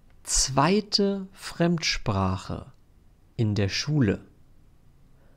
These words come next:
Schreibe die richtige Antwort in die Kommentare. Neue Vokabeln.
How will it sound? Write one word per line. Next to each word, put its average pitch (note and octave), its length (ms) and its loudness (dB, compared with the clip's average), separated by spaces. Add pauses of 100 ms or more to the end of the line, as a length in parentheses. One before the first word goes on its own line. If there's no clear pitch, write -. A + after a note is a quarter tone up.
(1040)
Schreibe D#3+ 800 6
die B2 200 4
richtige C#3 680 0
Antwort A2+ 960 0 (220)
in G#2+ 280 2
die G2+ 440 2
Kommentare. G#2 880 0 (2250)
Neue E3 1080 6
Vokabeln. E3 840 2